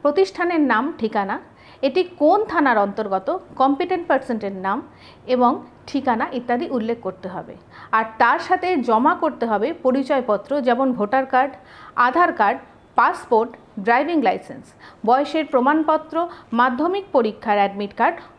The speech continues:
বা বার্থ সার্টিফিকেট, শিক্ষাগত যোগ্যতার প্রমাণপত্র, যে কোনো বিষয়ে স্নাতক, যদি আবেদনকারী নিজেই কম্পিটেন্ট পার্সনের জন্য আবেদন করেন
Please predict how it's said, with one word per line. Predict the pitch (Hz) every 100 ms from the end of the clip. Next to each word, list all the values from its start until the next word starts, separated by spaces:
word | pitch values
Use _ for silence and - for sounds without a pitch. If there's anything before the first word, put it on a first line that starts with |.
| _ - 220
বা | 208 - - -
বার্থ | 254 262 -
সার্টিফিকেট, | 196 185 175 170 170 - - - - - - - - -
শিক্ষাগত | 330 330 440 415 415 403 254
যোগ্যতার | 294 339 339 359 339
প্রমাণপত্র, | 277 294 285 196 - 339 359 214 247
যে | 349 392 381
কোনো | 359 311
বিষয়ে | 254 269 285 277
স্নাতক, | 208 185 196 254 - - - 226
যদি | 277 349 - 220
আবেদনকারী | 285 349 349 339 359 320 262
নিজেই | 277 392 381
কম্পিটেন্ট | 311 311 320 330
পার্সনের | 220 220 285 277 277 226
জন্য | 233 233 240 - 202
আবেদন | 196 190 190
করেন | 196 -